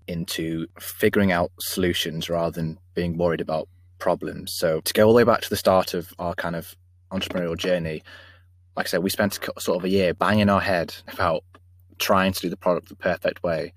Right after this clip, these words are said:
And it took one of our co-founders to spend a bit of time away from the company to then give us sort of a fresh, a fresh insight. You know, it was, it was, we, we kind of just, like, refused to jump that hurdle. You know, we thought, "No, no, we're right, we're right, we're right." So what I would do differently is I would just say,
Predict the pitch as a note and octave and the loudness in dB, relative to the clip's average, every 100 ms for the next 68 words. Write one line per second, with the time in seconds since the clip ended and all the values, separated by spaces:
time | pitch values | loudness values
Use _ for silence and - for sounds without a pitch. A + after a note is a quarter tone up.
0 | - - _ _ - F#2+ - A#2 - - | -20 -20 _ _ -8 -6 0 0 0 0
1 | G2+ F#2 F2+ - - - F#2+ F2+ E2 E2+ | 2 2 2 2 0 0 0 -2 0 -2
2 | E2 - - - F2+ E2+ - - F2+ E2+ | -4 -10 -16 -6 -4 -2 -4 -2 -4 2
3 | A#2 - F#2+ - F2+ F2+ E2+ E2+ - E2+ | 2 2 -2 -2 -4 -4 -4 -6 -6 -8
4 | E2 F2 E2 - - - E2 - F2 - | -4 -6 -6 -8 -8 -8 -6 0 0 -2
5 | - - _ _ _ _ - F#2 F2+ F#2 | -8 -10 _ _ _ _ -8 -4 -2 -2
6 | F#2 - - - - - F#2+ F2+ F#2+ A2 | -2 -4 -8 -12 -18 -6 -2 -2 -2 -2
7 | G#2 G2+ A2 - A2 G#2+ A2 G2+ F#2+ F2 | -4 -2 -2 -2 -4 2 2 2 0 -2
8 | - F#2 - F#2+ F#2 F#2+ F#2+ F2+ F2 - | -2 -4 2 2 2 0 -2 0 -4 -4
9 | F#2+ F2+ - - - _ _ F2+ E2 E2 | -2 0 -2 -8 -14 _ _ -8 -8 -6
10 | F2 E2+ G2 G#2+ F#2 E2+ E2+ E2 _ G2+ | -4 -4 2 4 4 2 -2 -4 _ 2
11 | F2 E2 - - - E2+ E2 D#2+ - E2+ | 2 2 -2 -8 -4 -2 -2 -2 -4 -4
12 | E2 D#2+ - - - G#2 G#2+ F#2+ F#2 F#2 | -2 -4 -6 -6 -4 2 2 2 0 0
13 | E2 - G#2+ - G#2 D#2+ D#2+ E2 E2+ E2 | -4 -2 -2 0 -4 -4 -6 -4 -4 -4
14 | D#2+ F#2 - F2+ D#2+ | -4 -4 -2 0 0